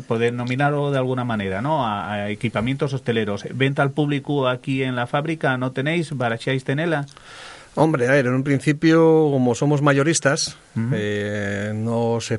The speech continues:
Speaker 2: no autoricen a hacerlo, digamos, eh, a gente particular.
Speaker 1: Ujú.
Speaker 2: Pero vamos, yo soy de, del dicho de que si pasas por allí un día y en, hay que darte una bolsuca, se te da.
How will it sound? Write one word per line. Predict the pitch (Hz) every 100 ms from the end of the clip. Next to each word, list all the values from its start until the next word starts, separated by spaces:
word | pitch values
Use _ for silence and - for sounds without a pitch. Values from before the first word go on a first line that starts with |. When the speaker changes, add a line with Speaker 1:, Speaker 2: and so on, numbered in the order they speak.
| -
Speaker 2:
no | - 113 120
autoricen | 120 117 123 131 131
a | 110
hacerlo, | 95 113 120 113 110 110 104
digamos, | 104 113 117 101 -
eh, | 76 62 67 - - - - - - - - - 104
a |
gente | 98 120 127
particular. | 120 - - 98 78 - -
Speaker 1:
Ujú. | 107 92 117 135 -
Speaker 2:
Pero | 113
vamos, | 98 92 -
yo | 90
soy | - 113
de, | 110 104 101
del | 98 98 98 104 107
dicho | 139 139
de | 131 110
que | 113
si | 123
pasas | 139 131 -
por | 131 123
allí | 123 139
un | 131
día | 143 151 135
y | 127
en, | 123 120 117 107 101 98
hay | 113
que | 123
darte | 117 120
una |
bolsuca, | 113 117 139 123 127 117 110 98 98 - - -
se | - 104
te | 104
da. | 95